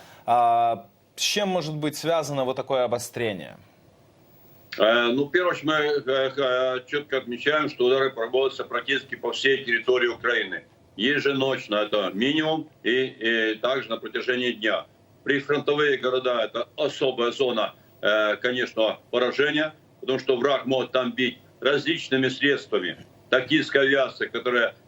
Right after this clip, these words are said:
Speaker 2: поднимается двести, двести пятьдесят километров, она, конечно, не достает до,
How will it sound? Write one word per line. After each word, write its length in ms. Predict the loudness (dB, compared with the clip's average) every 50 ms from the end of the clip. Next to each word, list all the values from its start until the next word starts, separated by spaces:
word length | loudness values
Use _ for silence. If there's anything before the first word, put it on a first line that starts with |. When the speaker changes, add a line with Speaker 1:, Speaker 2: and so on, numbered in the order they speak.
| -4
Speaker 2:
поднимается 640 | -2 0 0 0 2 2 2 2 2 0 -2 -6 -6
двести, 380 | -2 0 0 0 0 -2 -4 0
двести 300 | 2 2 2 2 0 -2
пятьдесят 500 | 2 2 2 4 4 2 2 2 0 0
километров, 600 | 2 2 2 4 2 0 0 0 -2 -4 -4 -4 -6 -14 _ -4
она, 240 | 0 0 2 2 2
конечно, 440 | 2 0 0 2 0 0 0 -2 0
не 100 | 0 0
достает 500 | 0 0 0 0 2 2 2 0 -2 0
до, 240 | 0 0 0 0